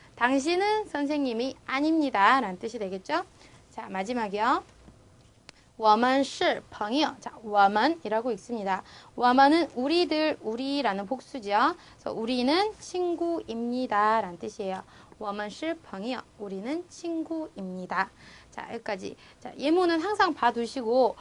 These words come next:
외우실 수 있는 건 그냥 외우세요. 항상 간단한 문장들은 외워두시는 게 더 도움이 됩니다. 그죠? 자, 실자문의 기본 유형도 꼭 알아두시고요. 자, 실자문에서 제가 빠지지 않는 게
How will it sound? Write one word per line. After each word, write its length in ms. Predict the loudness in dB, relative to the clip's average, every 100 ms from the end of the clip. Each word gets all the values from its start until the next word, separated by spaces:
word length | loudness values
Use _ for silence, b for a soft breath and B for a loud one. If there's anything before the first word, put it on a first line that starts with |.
| B 0
외우실 380 | 2 4 2
수 100 | 0
있는 200 | 0 2
건 140 | 2 0
그냥 280 | -4 -6 -4
외우세요. 420 | -2 -2 -2 2
항상 440 | 2 2 -2 -4
간단한 480 | -2 -4 -2 0 0
문장들은 480 | -2 -4 -6 -6 -6
외워두시는 600 | -6 -6 -6 -10 -12 -10
게 60 | -10
더 100 | -10
도움이 340 | -10 -8 -8
됩니다. 540 | -8 -10 -8 2 4 4 B B B
그죠? 240 | -6 -6 B B
자, 140 | -16
실자문의 680 | -8 -6 -2 -2 0 0 0
기본 300 | -2 -2 -2
유형도 280 | -4 -6 -8
꼭 200 | -8 -6
알아두시고요. 760 | -2 -2 -2 -8 -6 0 0 0 B B
자, 240 | 2 4 4
실자문에서 720 | 2 0 2 2 2 0 0
제가 220 | -2 -4
빠지지 420 | 0 0 0 0
않는 260 | 0 0 2
게 240 | 4 4